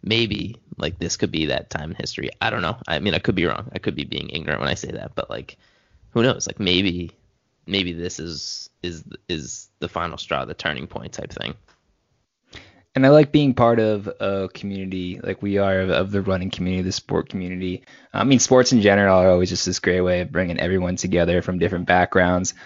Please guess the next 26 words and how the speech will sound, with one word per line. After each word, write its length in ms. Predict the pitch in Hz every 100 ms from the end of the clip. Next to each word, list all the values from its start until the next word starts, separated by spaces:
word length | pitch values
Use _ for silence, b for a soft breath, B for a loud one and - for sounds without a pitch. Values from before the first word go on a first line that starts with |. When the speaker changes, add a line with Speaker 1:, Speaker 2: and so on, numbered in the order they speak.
| B
Speaker 2:
whether 160 | -
you're 100 | 95
on 60 | 90
the 80 | 87
same 220 | 107 95
team 180 | 143 143
with 100 | 135
them 200 | 135 123
or 80 | 98
whether 160 | 90
you're 100 | 90
competing 400 | - 92 101 95
against 320 | 90 90 92
it. 220 | 98 90 - b b
Um, 300 | - 90 82
so 180 | 76 107
it's, 220 | 92 107
it's, 440 | - 104 - - - _ _ _
this 180 | 104 107
is 220 | 117 104
a, 300 | 104 98 82
a 260 | - 90 85
good 460 | 80 - 123 113 113
kind 160 | 120
of 120 | 101
place 440 | 98 110 107 101